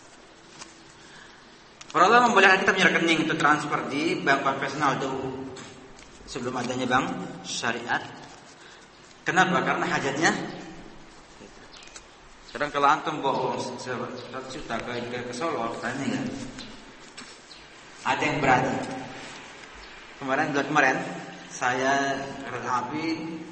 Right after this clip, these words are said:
telat kemarin. Sampai jam sepuluh baru ngangkat.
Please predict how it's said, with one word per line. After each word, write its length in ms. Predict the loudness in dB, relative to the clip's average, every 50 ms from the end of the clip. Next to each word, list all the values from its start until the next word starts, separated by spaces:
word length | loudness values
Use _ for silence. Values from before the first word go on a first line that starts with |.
| -14 -16 -18 -18 -16 -6
telat 320 | 0 6 6 6 6 6
kemarin. 320 | 2 0 0 0 -2 -4 -6 -8 -12 -12 -14 -16 -16 -18 -18 -18 -16 -12
Sampai 240 | -6 -6 -4 -4 -2
jam 160 | -4 -4 -4
sepuluh 240 | -4 -6 -2 -2 0
baru 240 | 0 0 -2 -2
ngangkat. 320 | -2 -4 -4 -4 -10 -10